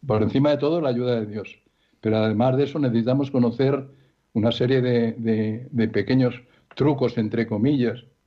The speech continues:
que se pueden utilizar, como es el, el, el aprender a dialogar en, en base a los sentimientos, que eso es fundamental. Porque si hablas en base a los sentimientos, los sentimientos no son ni buenos ni malos, son cosas que salen de dentro de ti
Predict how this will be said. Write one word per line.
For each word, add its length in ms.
que 140
se 140
pueden 240
utilizar, 640
como 300
es 140
el, 300
el, 380
el 180
aprender 460
a 120
dialogar 640
en, 320
en 160
base 260
a 60
los 160
sentimientos, 840
que 80
eso 140
es 80
fundamental. 760
Porque 260
si 140
hablas 300
en 80
base 200
a 20
los 120
sentimientos, 380
los 120
sentimientos 500
no 100
son 180
ni 100
buenos 260
ni 160
malos, 340
son 180
cosas 360
que 100
salen 240
de 100
dentro 280
de 120
ti 360